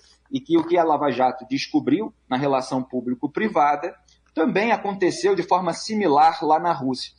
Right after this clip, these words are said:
Então é isso que tá acontecendo aqui. Não é surpresa pra ninguém que tava com os olhos dentro da realidade. Agora, como você tem essa transformação do debate público em duelo de gangue,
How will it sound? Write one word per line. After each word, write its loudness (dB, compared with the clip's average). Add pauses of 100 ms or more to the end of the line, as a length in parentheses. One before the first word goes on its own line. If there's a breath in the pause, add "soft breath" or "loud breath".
(340 soft breath)
Então 0
é 4
isso -2
que -6
tá 0
acontecendo -2
aqui. -6 (440)
Não 2
é 2
surpresa 0
pra -2
ninguém -2
que -4
tava 4
com -2
os -2
olhos 0
dentro -4
da 2
realidade. 2
Agora, -2
como -2
você 0
tem -6
essa -6
transformação -2
do -6
debate 0
público -2
em 0
duelo 2
de -4
gangue, 0